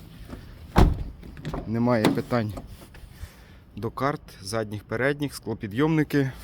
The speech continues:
Комплектація Comfort своє показує.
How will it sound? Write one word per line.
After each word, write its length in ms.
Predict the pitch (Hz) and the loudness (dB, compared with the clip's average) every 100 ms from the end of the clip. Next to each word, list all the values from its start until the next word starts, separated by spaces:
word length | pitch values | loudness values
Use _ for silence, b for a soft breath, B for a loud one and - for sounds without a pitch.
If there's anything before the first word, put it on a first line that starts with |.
| B B B B B B B B B B B B - 135 - | B B B B B B B B B B B B 4 6 6
Комплектація 640 | - 107 110 - 113 110 113 | 2 -4 -4 -2 -2 -2 -4
Comfort 560 | 120 117 120 110 - - - - - - - - - - - B B B B B B - | -4 -4 -2 -2 -4 -14 -16 -16 -18 0 6 6 4 -10 -20 B B B B B B -12
своє 400 | - 107 104 104 | -8 -2 -2 -2
показує. 760 | 104 - 147 147 147 143 131 | -4 0 0 0 0 -2 -2